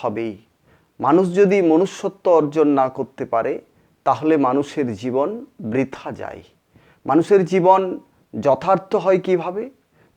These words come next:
যদি তার নির্দিষ্ট মান সে অর্জন করতে পারে, তবেই মনুষ্য জীবন যথার্থ হয়, সার্থক হয়। তাহলে একটা মানুষ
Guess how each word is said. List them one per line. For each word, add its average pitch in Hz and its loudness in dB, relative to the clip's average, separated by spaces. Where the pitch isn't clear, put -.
যদি 180 4
তার 160 4
নির্দিষ্ট 151 0
মান 151 2
সে 165 0
অর্জন 139 2
করতে - -6
পারে, 123 -2
তবেই 165 4
মনুষ্য 151 0
জীবন 147 -2
যথার্থ 135 -6
হয়, 131 -6
সার্থক - -6
হয়। - -20
তাহলে 147 4
একটা 165 2
মানুষ 180 6